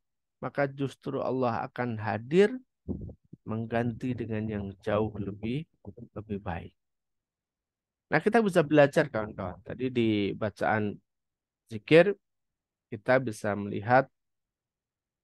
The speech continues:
ada satu doa, ya, ada satu peristiwa yang dimana teman-teman mungkin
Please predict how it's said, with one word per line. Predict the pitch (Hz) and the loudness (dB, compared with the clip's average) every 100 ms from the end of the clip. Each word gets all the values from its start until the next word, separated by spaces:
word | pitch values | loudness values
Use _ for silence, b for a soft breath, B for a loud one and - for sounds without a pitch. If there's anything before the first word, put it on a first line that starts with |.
| - | -8
ada | - 110 | -2 0
satu | 117 107 - 113 107 110 104 - - 110 | 2 0 -2 -4 -4 -4 -8 -10 -12 -2
doa, | 113 - 110 - - _ _ _ _ _ _ _ _ _ _ _ _ | 0 2 2 0 -12 _ _ _ _ _ _ _ _ _ _ _ _
ya, | - 95 113 - | -6 -4 -4 -6
ada | 107 107 | -6 -6
satu | - 104 117 113 | -4 -6 -6 -6
peristiwa | 120 107 - 120 117 101 95 _ _ _ _ _ - - - - _ - - - _ | -6 -6 -2 2 4 2 -2 _ _ _ _ _ -14 -14 -14 -20 _ -20 -20 -20 _
yang | 113 110 | -8 -4
dimana | 110 110 107 117 131 131 123 - - | -2 0 0 4 4 2 0 -8 -10
teman-teman | 107 107 120 120 120 | -8 -4 -2 -2 -2
mungkin | 110 117 | -2 -2